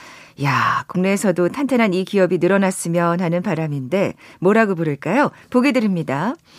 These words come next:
일 번 맘모스, 이 번 코끼리, 삼 번 유니콘, 사 번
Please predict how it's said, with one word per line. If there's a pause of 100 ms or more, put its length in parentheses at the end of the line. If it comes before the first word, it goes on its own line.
(220)
일
번 (160)
맘모스,
이
번 (100)
코끼리, (180)
삼
번
유니콘, (100)
사
번